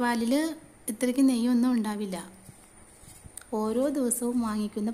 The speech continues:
പാല് തിളപ്പിച്ചതിന് ശേഷം തണുത്ത് കഴിയുമ്പോൾ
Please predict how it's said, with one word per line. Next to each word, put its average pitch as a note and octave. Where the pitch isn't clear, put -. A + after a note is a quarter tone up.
പാല് G#3
തിളപ്പിച്ചതിന് A3+
ശേഷം A3
തണുത്ത് G3+
കഴിയുമ്പോൾ G#3